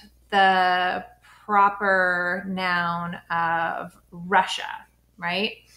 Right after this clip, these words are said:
So if you've ever seen the dolls that nest inside one another,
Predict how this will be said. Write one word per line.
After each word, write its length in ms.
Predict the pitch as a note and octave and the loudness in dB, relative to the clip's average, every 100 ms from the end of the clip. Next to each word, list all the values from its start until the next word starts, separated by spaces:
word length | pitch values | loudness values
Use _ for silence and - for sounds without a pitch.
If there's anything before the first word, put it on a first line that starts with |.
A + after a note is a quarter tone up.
| - - - - | -20 -20 -20 -14
So 720 | - G#3+ G#3 G3+ G3 G3 G3 | 0 6 6 6 6 2 0
if 500 | G3+ G3 F#3+ F#3 F#3+ - | 0 2 4 4 2 -2
you've 320 | G#3+ A3 G#3+ - | -2 -2 -2 0
ever 360 | G#3 G#3+ G#3+ | 2 2 0
seen 800 | G#3 - - A#3+ A3 G#3+ G#3+ G#3+ | -2 -8 -8 -2 0 2 2 0
the 100 | G#3 | -2
dolls 560 | F#3+ F3 F3 A#3 G3 - | 0 2 2 0 -4 -2
that 260 | F3+ F#3+ G3 | -2 -2 -2
nest 720 | F#3+ F#3+ - - - - - | -2 -2 -4 -10 -10 -10 -8
inside 800 | G#3+ G3 G3 - F3+ F3+ F#3+ G3 | -4 -4 -4 -2 0 0 -2 -4
one 160 | F#3 F#3 | -4 -4
another, 640 | F#3 F3+ F#3+ A3+ C4+ B4 | -4 -2 0 2 0 -2